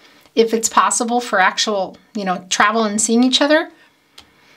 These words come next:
But it's also just in the way of ending no contact, no communication,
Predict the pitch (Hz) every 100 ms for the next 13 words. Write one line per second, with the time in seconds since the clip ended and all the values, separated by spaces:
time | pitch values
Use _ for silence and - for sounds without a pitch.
0 | - 262 285 294 294 302 320 277 285 -
1 | 269 240 240 233 220 - 208 208 220 208
2 | 190 - 269 277 262 262 254 254 254 254
3 | 247 254 247 254 247 247